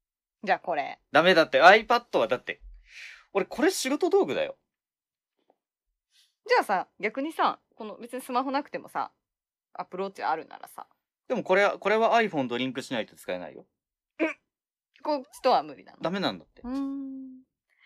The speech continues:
Speaker 1: じゃあやっぱこれが。
Speaker 2: だ-、だから仕事道具。
Speaker 1: じゃ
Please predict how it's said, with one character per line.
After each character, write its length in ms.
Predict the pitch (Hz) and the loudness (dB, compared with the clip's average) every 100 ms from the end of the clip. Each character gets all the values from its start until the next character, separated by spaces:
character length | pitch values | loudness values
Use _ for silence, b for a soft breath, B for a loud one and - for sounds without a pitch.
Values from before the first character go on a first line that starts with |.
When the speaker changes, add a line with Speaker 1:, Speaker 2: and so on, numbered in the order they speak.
| b b b b _ - | b b b b _ -12
Speaker 1:
じ 80 | |
ゃ 0 | |
あ 0 | |
や 60 | - | -12
っ 20 | |
ぱ 120 | - | -12
こ 120 | - - | -14 -14
れ 120 | - | -14
が。 180 | - - _ _ _ _ _ _ _ _ _ _ _ | -16 -18 _ _ _ _ _ _ _ _ _ _ _
Speaker 2:
だ-、 80 | 160 | -4
だ 100 | 139 | -2
か 60 | 107 | -2
ら 40 | |
仕 220 | - 185 | -6 -4
事 280 | 233 247 240 | -2 -2 -2
道 280 | 208 240 139 | -2 0 -2
具。 340 | 104 143 156 _ _ _ _ _ _ _ _ _ _ _ | -4 -6 -6 _ _ _ _ _ _ _ _ _ _ _
Speaker 1:
じ 160 | 269 233 | -6 -4
ゃ 240 | 170 - | -2 -6